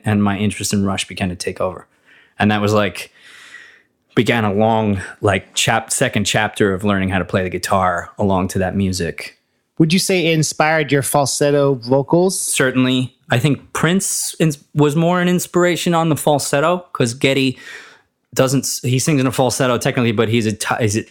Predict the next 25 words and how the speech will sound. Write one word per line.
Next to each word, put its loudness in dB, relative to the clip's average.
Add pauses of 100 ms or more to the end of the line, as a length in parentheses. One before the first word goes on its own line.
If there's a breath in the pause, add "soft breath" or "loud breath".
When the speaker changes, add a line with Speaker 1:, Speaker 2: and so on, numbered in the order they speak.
Speaker 1:
it's -2
not 2
in 0
his -2
head 0
voice. 0
He's -2
a -2
top -2
belter. -6 (160)
So, -2 (460 loud breath)
um, 0
that's, -2 (160)
that, -4
that 0
sort -2
of -8 (200)
singing 0
was -6
there, -2
but 2
it 2
was 2
more 2
Alex. -2